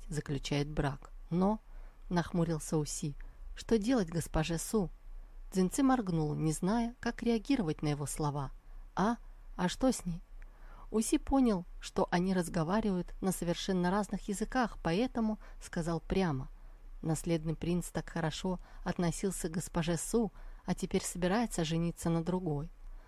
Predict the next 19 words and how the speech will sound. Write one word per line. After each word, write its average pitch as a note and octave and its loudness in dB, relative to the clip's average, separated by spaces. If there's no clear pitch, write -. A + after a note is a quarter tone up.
Ладно, F#3 2
если E3+ 0
он E3+ 2
хочет F3+ -4
жениться E3+ 0
на E3+ 4
другой, E3+ 2
но F3+ 4
зачем G3+ 2
было D#3 0
так - -4
часто A3+ -2
навещать F3 -2
госпожу F3+ -4
Су A#3+ 0
в E3+ -4
эти F3 0
полгода?» F#3 -2
Сказав C4 0